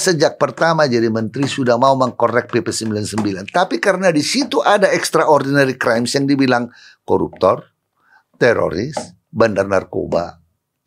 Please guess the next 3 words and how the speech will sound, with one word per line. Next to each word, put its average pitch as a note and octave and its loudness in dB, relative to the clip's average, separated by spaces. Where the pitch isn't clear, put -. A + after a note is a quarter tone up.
Ya. G2 -8
Menfix G#3+ 2
ini, F#3+ 2